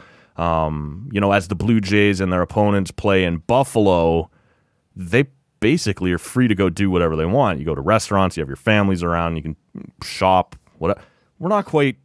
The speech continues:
there yet. We're moving there, and if we stay on pace, we will be in phase three here in Ontario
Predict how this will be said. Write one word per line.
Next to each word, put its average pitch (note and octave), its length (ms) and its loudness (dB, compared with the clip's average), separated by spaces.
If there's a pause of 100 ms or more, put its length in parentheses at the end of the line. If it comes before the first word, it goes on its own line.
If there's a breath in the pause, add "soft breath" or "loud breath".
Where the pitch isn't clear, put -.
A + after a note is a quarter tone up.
(140)
there A#2 280 2
yet. F2 300 -4
We're G2 100 -2
moving E3 440 2
there, G2 460 2
and G2+ 120 0
if G2+ 100 -2
we A#2+ 60 -2
stay C3 240 0
on A2+ 220 2
pace, D3 320 0
we B2+ 140 2
will D3+ 200 2
be C3 140 0
in A2+ 100 2
phase A2+ 360 2
three B2+ 320 2
here G#2+ 200 2
in G2+ 80 2
Ontario F#2+ 720 2